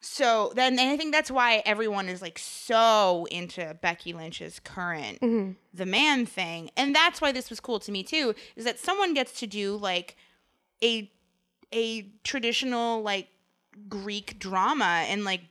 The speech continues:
Speaker 1: backstabbing. And
Speaker 2: Yeah.
Speaker 1: that's cool.
Speaker 2: Yeah. And, like, part of that is because of the stuff that we watch, for sure, 'cause we don't watch a lot of female-only promotions. But, like, even the female-only stuff that we watch,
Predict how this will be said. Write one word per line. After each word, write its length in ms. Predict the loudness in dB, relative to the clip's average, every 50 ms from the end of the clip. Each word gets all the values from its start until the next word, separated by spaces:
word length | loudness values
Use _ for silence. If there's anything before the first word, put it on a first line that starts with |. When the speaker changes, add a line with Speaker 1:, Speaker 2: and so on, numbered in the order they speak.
| _ _
Speaker 1:
backstabbing. 1080 | 2 4 4 4 4 2 -2 -6 -2 2 2 4 4 2 0 -4 -4 -4 -6 -8 -10 -12 0 4
And 80 | 6
Speaker 2:
Yeah. 180 | 6 6 6 4 0 -6 -14
Speaker 1:
that's 420 | -4 2 4 6 6 6 4 0 -8
cool. 720 | -8 -4 0 2 4 6 6 6 6 6 4 4 0 0 4
Speaker 2:
Yeah. 280 | 6 6 6 6 4 -4 -12 _ _ _ -20 -20 -20 -20 -20 -20 _ _
And, 160 | 6 8 10 10
like, 320 | 10 10 8 6 0 -12 -20 -20 -20 _ _
part 220 | 8 8 10 10 10
of 80 | 8
that 260 | 10 10 10 8 8
is 160 | 6 4 4 4
because 640 | 2 2 4 4 4 6 6 6 4 2 0 -4 -4 _
of 200 | 0 0 2 2
the 100 | 0 0
stuff 340 | 0 0 0 0 0 0 -2
that 160 | -4 -4 -4
we 100 | -4 -6
watch, 300 | -6 -4 -6 -6 -6 -6
for 140 | -6 -4 -4
sure, 320 | -4 -4 -6 -6 -6 -4
'cause 180 | -2 -2 2 4
we 80 | 6
don't 160 | 6 6 6 6
watch 220 | 6 4 6 4
a 60 | 4
lot 180 | 6 6 6 6
of 160 | 4 2 0
female-only 580 | -2 -2 0 0 0 0 -2 -4 -6 -6 -8 -10
promotions. 720 | -12 -12 -10 -10 -8 -6 -6 -6 -6 -8 -10 -10 -10 -10 -12 -12 -18 -18 -18 -20 4 _
But, 240 | 8 8 8 8
like, 320 | 8 6 6 6 6 2 -6 -14 -20 -20 _ _
even 280 | 6 8 10 10 10 10
the 140 | 8 8
female-only 760 | 6 4 4 6 8 8 8 8 8 6 6 6 4 4 2 0
stuff 360 | -4 -2 2 4 4 4 4
that 120 | 2 0 2
we 100 | 2 2
watch, 640 | 2 4 6 8 8 10 10 8 8 4 0 -6